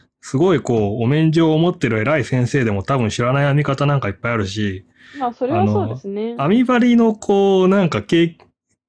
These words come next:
Speaker 1: いろいろいじった本数で言ったら多分僕の方が多い人もいっぱいいるし。
Speaker 2: うんうん。
Speaker 1: うん。っていうので、だからまあなんかね、やっぱり得意分野、不得意分野ってみんなあるので、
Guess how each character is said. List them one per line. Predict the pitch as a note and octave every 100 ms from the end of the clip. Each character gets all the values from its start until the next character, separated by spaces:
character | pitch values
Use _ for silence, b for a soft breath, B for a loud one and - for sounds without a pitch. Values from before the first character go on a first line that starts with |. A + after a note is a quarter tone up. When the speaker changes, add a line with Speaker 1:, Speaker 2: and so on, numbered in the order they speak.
| _
Speaker 1:
い | D3+
ろ | E3
い | E3
ろ | D3
い | C#3
じ | F#3+
っ | -
た | C#3
本 | - D#3 D3
数 | F3+
で | C#3+
言 |
っ | A2
た | G#2+
ら |
多 | B2
分 | G#2
僕 | G2+ G#2 C#3
の | B2+
方 |
が | A2 G#2+
多 | A#2
い |
人 | G2 A2+
も | F#2
い |
っ | F2
ぱ | - G2
い | G2
い |
る | G#2
し。 | - G2 F#2 F#2 _ _ _ _ _ _ _
Speaker 2:
う | A#3
ん |
う | A3 G3+ G#3+ G3+ G3+ G#3
ん。 | B2
Speaker 1:
う | A2+ G#2
ん。 | G2+
っ |
て | -
い | E3
う | F3+
の | C#3
で、 | G#2+
だ | A2
か | A#2
ら | G#2
ま | A#2+ C#3+
あ |
な | G#2+ C3+
ん |
か | B2+
ね、 | G#2
や | G#2+
っ | G#2+
ぱ | -
り | G3 A2+ A2+ _ _ _ _
得 | D3 C3+ F#3+
意 | G#3
分 | G#3 G#3
野、 | B2+
不 | G2
得 | - C3+ D3
意 | D3
分 | D3 D#3+
野 | A2+
っ |
て | G#2 -
み | G#2+ A#2
ん | A#2+
な | A#2 B2
あ |
る | A2+
の | F#2 F2+
で、 | G2 F#2 F2+